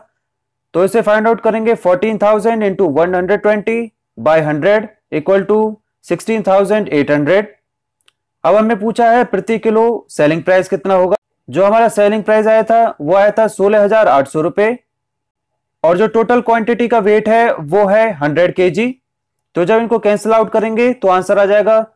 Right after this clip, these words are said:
वन सिक्सटी एट रुपीज। आज का नेक्स्ट क्वेश्चन है, भारत डैश में ब्रिटिश साम्राज्य के प्रत्यक्ष शासन के अधीन आ गया था। इसका आंसर है अठारह सौ अट्ठावन।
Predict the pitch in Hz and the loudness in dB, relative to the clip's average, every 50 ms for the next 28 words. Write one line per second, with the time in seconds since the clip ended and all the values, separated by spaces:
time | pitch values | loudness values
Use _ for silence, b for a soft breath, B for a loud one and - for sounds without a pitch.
0 | _ - 131 139 185 202 196 208 208 - - 220 214 214 214 - 175 165 135 147 | _ -8 -2 -2 0 0 0 -4 -6 -6 -4 -2 0 0 0 0 -2 -4 -2 -2
1 | 131 117 107 95 - _ _ _ _ _ _ _ _ _ _ _ _ _ _ _ | -2 -2 -2 -6 -12 _ _ _ _ _ _ _ _ _ _ _ _ _ _ _
2 | _ - - 240 285 - - 226 220 233 220 - - 240 226 - 240 240 226 226 | _ -2 0 0 0 0 0 -2 0 -2 -2 -2 -2 -4 -2 -2 -2 -2 0 0
3 | 233 247 254 254 247 - _ _ _ _ _ - 127 127 147 160 175 180 214 233 | 2 2 0 0 -2 -6 _ _ _ _ _ -12 -4 -2 0 2 2 2 2 0
4 | 214 - - _ - - 135 120 107 160 185 208 214 208 - 208 233 247 233 170 | -2 -6 -18 _ -16 -14 -12 -6 -2 0 2 2 0 -2 -4 -2 0 0 0 0
5 | 143 175 196 185 240 226 - - 214 202 196 196 214 208 180 226 208 - 226 226 | 0 -2 -2 0 -2 -4 -2 0 -2 0 0 0 0 0 0 -4 -4 -2 -2 -2
6 | 214 - 185 151 151 196 190 - - - 180 185 180 196 202 190 - 214 214 208 | -2 -2 -4 -4 -2 -4 -4 -4 -2 0 0 0 0 -2 -4 -4 -2 0 0 0
7 | - - 151 131 131 143 147 147 143 147 151 175 180 175 180 190 214 226 226 _ | 0 -2 -2 -2 -2 -2 0 0 0 0 0 0 0 0 2 0 0 0 -2 _
8 | _ _ _ _ _ _ _ _ _ _ _ _ _ _ - 156 165 165 - 226 | _ _ _ _ _ _ _ _ _ _ _ _ _ _ -8 -8 -6 -2 0 0
9 | 220 220 214 220 233 220 214 226 233 240 247 247 226 _ _ _ _ _ - - | 0 0 0 -2 -2 0 2 2 2 2 0 -2 -4 _ _ _ _ _ -8 -6
10 | 156 160 165 180 202 208 202 208 202 175 160 - - 151 151 156 180 208 226 233 | -4 0 0 2 2 0 0 0 0 0 0 -2 -2 -2 -2 0 0 -2 -4 -4